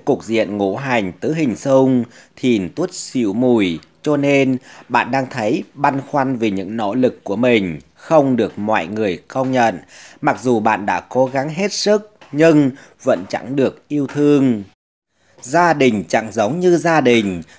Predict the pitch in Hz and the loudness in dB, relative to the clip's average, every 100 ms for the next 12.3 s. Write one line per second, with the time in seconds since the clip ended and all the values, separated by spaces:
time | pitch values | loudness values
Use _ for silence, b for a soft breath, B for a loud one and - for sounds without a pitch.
0 | B 135 107 113 98 117 151 147 135 180 | B -2 -2 -6 -6 -6 -4 -4 -2 0
1 | 147 104 104 185 202 - 135 104 165 196 | 0 0 -2 -4 -6 -4 0 0 0 -2
2 | 131 120 98 107 98 - 95 165 165 101 | 0 0 0 -2 -2 -4 -4 2 2 2
3 | - 151 175 202 _ _ - 175 147 123 | -2 -2 0 -2 _ _ 0 4 4 2
4 | 98 - 143 139 - 143 139 131 123 - | 0 -2 -2 -2 0 2 4 4 0 -4
5 | - 147 143 120 123 104 - B B B | -2 -2 0 2 2 2 -4 B B B
6 | 143 127 117 107 - 180 - 90 - 123 | 4 4 4 0 0 -2 -2 -6 -4 -4
7 | 175 180 143 123 - 151 147 135 139 127 | 2 2 2 0 0 4 4 4 0 0
8 | 87 - 226 226 143 123 92 _ - 220 | -4 -6 -8 -4 2 2 0 _ -2 0
9 | 220 - 190 214 - _ _ - 160 151 | 0 -2 0 0 -2 _ _ -6 0 0
10 | 113 120 107 87 78 B B 143 143 135 | 2 2 2 0 -6 B B 0 2 2
11 | 110 - 107 104 92 95 92 - 131 127 | 0 0 -4 -2 -4 -4 -4 -4 2 4
12 | 135 117 92 | 4 2 -2